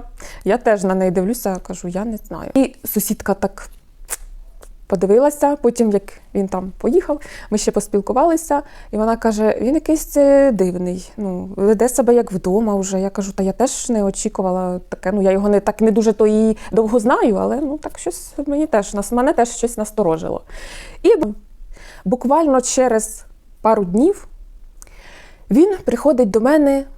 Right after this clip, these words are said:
е, ну, але це ми вже домовлялися, що ми зустрінемося, там, може, кудись підемо, з букетом квітів. Приходить до мене з букетом квітів, а я дивлюся, а він аж,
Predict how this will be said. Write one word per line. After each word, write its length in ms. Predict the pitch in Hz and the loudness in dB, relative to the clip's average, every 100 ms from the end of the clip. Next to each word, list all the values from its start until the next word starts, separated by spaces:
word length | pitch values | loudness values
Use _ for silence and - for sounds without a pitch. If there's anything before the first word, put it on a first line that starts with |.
| - - | -20 -10
е, 500 | 202 202 196 196 196 | -6 -4 -2 -4 0
ну, 100 | 220 | 2
але 220 | 208 214 | 4 2
це 140 | 208 226 | 2 0
ми 80 | |
вже 140 | 214 214 | 2 2
домовлялися, 640 | 202 202 190 180 185 185 | 2 0 0 0 -2 -4
що 180 | 196 - | -8 -6
ми 80 | 190 | -6
зустрінемося, 600 | 185 - 349 440 311 - | -6 0 2 4 2 0
там, 140 | 196 185 | -4 -2
може, 200 | 190 190 | -2 -2
кудись 240 | 185 185 | -8 -10
підемо, 380 | - 285 294 254 - - - - | -10 -6 -6 -6 -14 -20 -20 -10
з 140 | 180 | -6
букетом 500 | 180 202 240 254 226 220 - | -4 0 0 0 -4 -6 -10
квітів. 420 | 175 - - - - | -10 -10 -16 -18 -16
Приходить 500 | - 220 208 233 202 | 2 2 4 4 4
до 80 | 190 | 2
мене 200 | 208 196 | 0 0
з 60 | 190 | -2
букетом 380 | 196 202 196 | -4 -2 -4
квітів, 360 | 190 302 339 277 - - - - | 0 0 0 -8 -12 -18 -16 -4
а 80 | 196 | 2
я 100 | 220 | 4
дивлюся, 420 | 208 226 302 262 254 - | 4 2 -2 -8 -14 -6
а 100 | 196 | 0
він 200 | 208 220 | 0 0
аж, 300 | - - - | -4 -6 -10